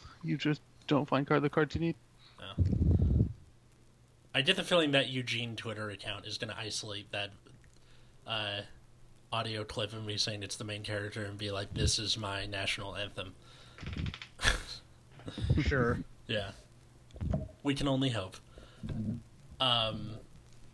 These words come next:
Speaker 2: but, uh, what's, what's gonna make this even weirder, though, is we were revealed today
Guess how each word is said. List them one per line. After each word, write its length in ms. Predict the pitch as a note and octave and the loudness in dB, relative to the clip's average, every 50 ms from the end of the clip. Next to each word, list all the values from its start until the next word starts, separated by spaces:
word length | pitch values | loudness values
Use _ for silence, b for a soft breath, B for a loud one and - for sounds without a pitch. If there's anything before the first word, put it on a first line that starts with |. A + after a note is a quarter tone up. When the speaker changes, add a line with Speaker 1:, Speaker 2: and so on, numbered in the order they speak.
| - - - - - - - - - - - - - - - - - - - - | -14 -12 -12 -12 -14 -16 -20 -20 -20 -20 -20 -20 -20 -20 -20 -20 -20 -20 -14 -4
Speaker 2:
but, 360 | - B2+ B2 A#2+ - - - C3 | 0 0 0 0 -2 -4 0 0
uh, 360 | B2 A#2 A#2 A#2 A#2+ A#2 A#2 A2+ G#2 - - - - - - - | 2 2 2 2 2 0 0 0 -4 -6 -8 -16 -20 -20 -16 -6
what's, 240 | E3+ D3+ D3+ - - | -2 -2 0 0 0
what's 380 | - E3+ D3+ - E3 E3 E3 - | -2 -2 -4 -2 2 2 2 4
gonna 160 | - A#3 A#3 | 4 6 8
make 160 | G#3+ G3+ G3 | 8 8 8
this 160 | G3 F#3 - F#3 | 6 4 8 8
even 280 | F3+ D#3+ D3 C3 A2+ | 8 8 8 4 2
weirder, 400 | A#2 B2 C3 C3+ D3 D3+ D#3 D#3 D3+ | 2 2 2 4 4 4 4 4 4
though, 360 | D#3+ D#3+ D#3+ E3 E3 E3 D#3+ b b b b b b b b - - - | 6 6 8 6 6 4 0 b b b b b b b b -18 -8 -2
is 720 | C#3 C3 B2 B2 B2 A#2+ A#2+ A#2+ - - - - - - - - - - - - - - - | 0 2 2 2 2 0 0 2 2 4 4 2 0 -2 -6 -18 -20 -20 -20 -20 -20 -14 -8
we 640 | A#2+ B2 C#3 C3+ C3 C3 C3 B2+ B2+ B2 A#2+ - - - - - - - - - - - - | 0 2 4 4 6 4 4 4 4 2 2 -2 -6 -14 -20 -20 -20 -16 -14 -14 -14 -14 -8
were 460 | - C#3+ C3+ B2+ B2 B2 B2 A#2+ G2 | -2 0 2 4 4 4 2 0 -2
revealed 540 | C3 C3+ B2+ B2 C#3 D3+ D3+ D3 C3+ B2 - | -2 -4 -2 4 6 6 6 6 4 2 0
today 500 | - C3+ A#2 A2+ A2+ A2+ G#2+ G#2+ G#2+ | -2 -2 0 2 4 4 4 4 2